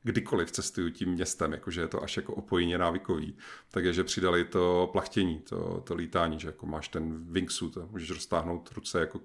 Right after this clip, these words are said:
křídla a vlastně místo houpání se na pavučině, tak jako se nechat unášet vlastně větrem a nějakou tou aerodynamikou. Ono to má stejně jako to houpání na té pavučině, tak to má dobře vymyšlený prostě ty pravidla a to ovládání.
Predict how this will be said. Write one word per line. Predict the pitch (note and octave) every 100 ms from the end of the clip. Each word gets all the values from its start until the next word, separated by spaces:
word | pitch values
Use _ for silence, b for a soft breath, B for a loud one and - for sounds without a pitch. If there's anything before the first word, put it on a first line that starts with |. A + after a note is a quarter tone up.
| _
křídla | - - G2+ E2+
a | E2
vlastně | E2 E2 - E2+ -
místo | F#2+ - E2+
houpání | F2 - E2+ E2
se | G2
na |
pavučině, | F2+ F2+ E2 - E2 D#2+
tak | -
jako | F2 -
se | -
nechat | D#2 - -
unášet | G2 D#2+ - D#2
vlastně | E2+ - E2+ D#2+ - B B B B B B
větrem | F#2+ - F2 E2 F2+
a |
nějakou | F2 E2+ F2
tou | - F2
aerodynamikou. | E2+ F2 E2+ E2+ E2 D#2+ - F2+ - E2+ E2+
Ono | F2
to | D#2+ F2+
má | F2+
stejně | - F#2+
jako | F2
to | -
houpání | F#2+ - F2
na | E2+
té | -
pavučině, | - F2 - E2
tak | -
to | F#2
má | E2+
dobře | E2 F2+
vymyšlený | F2 F2 F2 E2+
prostě | D#2+ - -
ty | -
pravidla | - E2+ E2+ E2+
a | -
to | -
ovládání. | F#2 F2 F2 E2+ E2 E2